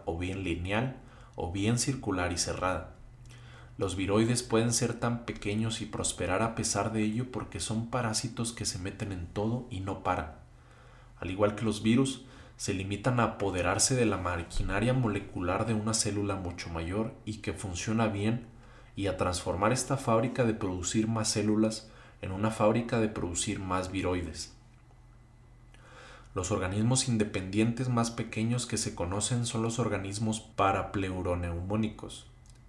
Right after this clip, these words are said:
y otros bichitos semejantes. Se componen de unos cincuenta millones de átomos. Estos organismos han de confiar más en sí mismos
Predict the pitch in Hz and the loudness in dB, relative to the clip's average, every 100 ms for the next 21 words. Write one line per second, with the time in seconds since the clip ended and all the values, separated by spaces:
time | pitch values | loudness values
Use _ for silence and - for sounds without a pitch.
0 | - 101 107 117 110 - - 107 117 - | -4 -2 0 0 0 -2 -2 0 0 0
1 | 85 80 87 78 - - - - - - | -2 -4 -4 -6 -8 -14 -16 -18 -20 -20
2 | - - - - 104 92 87 104 120 117 | -20 -18 -12 -10 -6 -6 0 2 4 4
3 | 110 120 - 107 101 113 117 123 117 98 | 4 4 0 -4 -2 0 2 0 0 0
4 | 98 98 95 98 - 78 80 - - - | -2 -2 0 0 0 -6 -8 -14 -20 -20
5 | - - - - - - - 123 127 107 | -20 -20 -20 -20 -20 -12 -4 2 2 4
6 | 98 107 123 139 143 - - 107 110 107 | 2 2 4 4 2 0 -2 0 0 -2
7 | 98 113 107 104 104 107 113 107 - 101 | 0 4 4 6 4 4 2 0 0 0
8 | 110 117 107 92 - | 4 4 4 0 -8